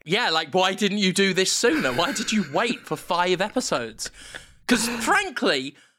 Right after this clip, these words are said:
I thought the whole thing was gripping.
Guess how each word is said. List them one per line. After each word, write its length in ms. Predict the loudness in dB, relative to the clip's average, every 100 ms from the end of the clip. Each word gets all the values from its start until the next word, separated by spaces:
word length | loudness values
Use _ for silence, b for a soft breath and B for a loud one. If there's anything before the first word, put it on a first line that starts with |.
| b _ _ _ 0
I 160 | 0 0
thought 320 | 2 0 2
the 100 | -2
whole 240 | 0 0
thing 280 | 2 2 2
was 160 | -4 -4
gripping. 500 | -4 -2 -2 -4